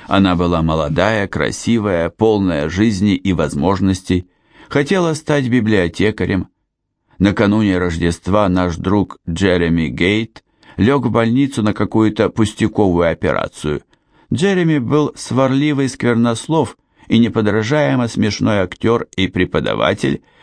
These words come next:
явившийся в С Ш А в начале шестидесятых вместе с Establishment Club Питера Кука.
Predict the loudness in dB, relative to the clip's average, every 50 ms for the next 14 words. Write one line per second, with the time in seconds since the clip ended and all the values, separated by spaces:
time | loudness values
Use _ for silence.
0 | -10 -2 0 2 2 4 2 0 0 0 0 0 0 0 -2 -4 -2 -2 -4 -2
1 | 0 0 0 0 0 0 0 0 0 0 0 0 0 0 0 0 -2 -4 -6 -8
2 | -6 -4 -2 -2 -2 -2 0 -2 -2 -2 -2 -4 -4 -2 -2 -2 -2 -2 -2 -4
3 | -4 -4 -4 -6 -6 -6 -6 -4 -2 -2 0 0 0 -2 -2 -2 0 0 0 0
4 | 0 -2 -2 0 0 0 0 -4 -8 _ -20 -20 _ -2 -2 -2 0 2 2 2
5 | 2 0 0 -2 -4 -4 -4 -4 -6 -6